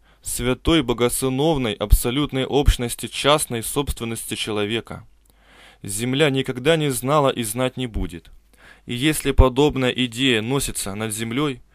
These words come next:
то это лишь благодаря вот этому Христу, который откуда-то принёс её на землю.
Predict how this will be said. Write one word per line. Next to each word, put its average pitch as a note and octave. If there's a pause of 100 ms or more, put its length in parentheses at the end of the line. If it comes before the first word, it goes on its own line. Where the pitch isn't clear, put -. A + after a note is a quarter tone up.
(300)
то B2+
это C3+
лишь C3+
благодаря C3
вот C3
этому C3+
Христу, B2+ (600)
который B2+
откуда-то B2+
принёс C3+
её A#2+
на C3
землю. G#2+